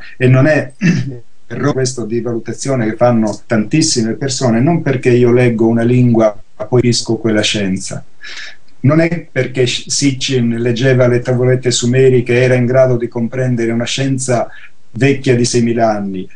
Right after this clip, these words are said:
sempre ammettendo, Ugo, che i sumeri sapessero la verità o che avessero scritto cose giuste, non corbellerie come a tutt'oggi scriviamo anche noi. Quindi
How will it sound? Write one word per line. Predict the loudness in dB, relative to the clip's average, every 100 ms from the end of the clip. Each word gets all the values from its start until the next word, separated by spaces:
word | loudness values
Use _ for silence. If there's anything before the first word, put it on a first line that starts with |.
| -14 -12
sempre | -6 -2 -2 -2 -2
ammettendo, | -2 -2 -2 -2 -2 -2 0
Ugo, | 0 0 -2 -6 -12 -16 -4
che | 0 0 0
i | 0 2
sumeri | 2 0 0 2 0
sapessero | -2 -2 -4 -2 -2 -2
la | -2
verità | -2 0 2 4 2 -2 -12 -16 -14 -14 -4
o | -4 -4
che | -4 -2
avessero | 0 -2 -2
scritto | -4 -2 -4 -2 -2
cose | 0 0
giuste, | 0 -2 0 0
non | 2 2 2
corbellerie | 0 2 2 4 4 4 2 0
come | 0 0 0
a | -2
tutt'oggi | -4 0 0 2 -2
scriviamo | -2 -4 -8 -8 0 2
anche | 2 0
noi. | -2 -2 0
Quindi | 2 4 2